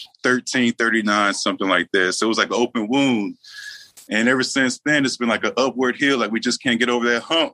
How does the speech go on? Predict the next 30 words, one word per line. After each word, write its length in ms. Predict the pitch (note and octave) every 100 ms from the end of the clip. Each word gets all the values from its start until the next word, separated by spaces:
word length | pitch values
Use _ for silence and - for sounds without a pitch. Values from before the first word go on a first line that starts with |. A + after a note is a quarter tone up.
| _
So 200 | - A2
we 140 | A2 A2+
finally 380 | - C#3 C3+
did 280 | B2 D#3+ D#3+
it. 140 | C3+ B2
And 200 | B2 A#2+
to 120 | G#2
beat 260 | C3 C3+ A#2
North 220 | B2 -
Dakota 360 | A#2+ C#3 C3
State, 380 | B2+ - B2 A#2
get 200 | A2+ A#2+
in 120 | A2
there, 140 | A2+ A2+
to 100 | G2+
beat 200 | B2 A#2+
J 220 | - B2 B2+
M 120 | A#2
U, 160 | B2 A#2+
get 180 | A#2+ A2
in 60 |
there, 120 | G#2+
all 80 | G#2+
these 180 | G#2+ -
teams 160 | C3 A2+
that 120 | G#2+
knocked 260 | A#2 A2+
us 140 | G#2 A#2
out 200 | A2 -
previously. 760 | D3 C#3 C3+ C3 B2 B2+ A#2+